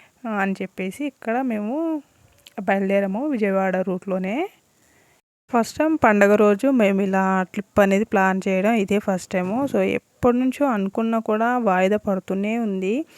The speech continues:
వెళ్ళాలి, వెళ్ళాలి అనుకున్నా కుదరక ఏదో ఒక ఆటంకం ఇవన్నీ జరుగుతూనే ఉండే. So, ఈసారి అయితే ఇంకెక్కడికి వెళ్ళకుండా ఇది అనుకోకుండా ఒక టూ డేస్‌లోనే మేము ఫిక్స్ అయ్యి, ఉమ్, వెళ్ళాలని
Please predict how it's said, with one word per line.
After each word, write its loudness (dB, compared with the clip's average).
వెళ్ళాలి, 0
వెళ్ళాలి 2
అనుకున్నా -2
కుదరక -2
ఏదో 0
ఒక -6
ఆటంకం -2
ఇవన్నీ -2
జరుగుతూనే -2
ఉండే. -4
So, -6
ఈసారి -2
అయితే -2
ఇంకెక్కడికి -4
వెళ్ళకుండా -2
ఇది 0
అనుకోకుండా -2
ఒక -2
టూ -2
డేస్‌లోనే -2
మేము -2
ఫిక్స్ -8
అయ్యి, -2
ఉమ్, -4
వెళ్ళాలని -2